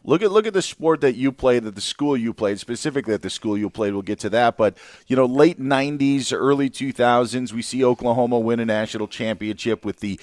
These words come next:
air raid offense. Then we start to see the, the spread because it was such a, a, a hot term in that time. But so many different teams trying to run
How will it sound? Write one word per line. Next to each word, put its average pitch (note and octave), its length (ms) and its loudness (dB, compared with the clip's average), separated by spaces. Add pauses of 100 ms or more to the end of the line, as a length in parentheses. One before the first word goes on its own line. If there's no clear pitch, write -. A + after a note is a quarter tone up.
(260)
air B2 240 4
raid A2+ 240 4
offense. G#2+ 600 4
Then A2+ 100 -2
we A2+ 100 -6
start A2+ 280 -2
to A2 100 -6
see A#2 220 -6
the, G#2 260 -4 (200)
the B2 140 0
spread B2+ 640 4
because A2+ 300 0
it A2 40 -4
was A2+ 120 -2
such C3 320 2
a, A2+ 240 2 (340)
a, A#2 300 4
a B2 160 4
hot A#2 460 -2
term C3 360 0
in A#2 100 0
that A2+ 220 2
time. A#2+ 320 0
But A#2 140 -2
so D3+ 260 0
many D3 220 0
different B2+ 420 2
teams A#2+ 300 -6
trying A#2+ 300 -2
to A#2+ 80 2
run A#2+ 320 4